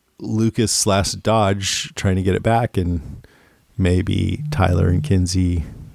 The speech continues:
using it, or find out what they'll, what th-, they'll do next. And then for some mysteries that we still don't know the answer to, we don't know what's behind the black door or why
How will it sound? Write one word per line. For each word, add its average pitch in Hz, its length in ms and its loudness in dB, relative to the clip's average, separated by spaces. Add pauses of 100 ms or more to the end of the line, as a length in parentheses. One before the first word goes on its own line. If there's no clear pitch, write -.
(120)
using 98 440 4
it, 101 200 4
or 82 300 2 (420)
find 92 300 -2
out 92 80 -2
what 92 120 -4
they'll, 98 240 -4
what 90 180 -2
th-, - 180 -2 (120)
they'll 92 120 2
do 92 140 2
next. - 400 0 (1160)
And 139 200 0
then 143 260 2
for - 340 -4
some 117 320 0
mysteries 120 460 0
that 107 160 0
we 107 100 0
still 107 280 0
don't 107 200 0
know 101 200 2
the 98 180 0
answer 95 260 -2
to, 98 440 0
we 101 120 2
don't 104 220 0
know 104 320 2
what's 95 260 0
behind 104 480 2
the 101 40 -2
black 107 340 -2
door 107 560 2
or 90 220 -2
why 101 580 0